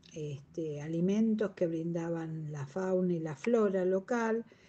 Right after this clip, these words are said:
el venado de las pampas, este, no así la pesca.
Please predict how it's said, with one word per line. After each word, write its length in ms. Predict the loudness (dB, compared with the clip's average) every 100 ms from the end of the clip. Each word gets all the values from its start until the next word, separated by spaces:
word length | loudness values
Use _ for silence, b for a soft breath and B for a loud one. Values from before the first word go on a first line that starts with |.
| B -4
el 340 | -2 0 -4
venado 380 | -6 -6 -6 -6
de 60 |
las 160 | -6 -8
pampas, 1000 | -4 -2 0 0 0 -2 -2 -2 -4 -6
este, 680 | -6 -6 -8 -4 -2 -4 -8 b b b _ -4
no 140 | 0
así 340 | 0 0 2 2
la 180 | 2
pesca. 560 | 0 -4 -6 -10 -10 -10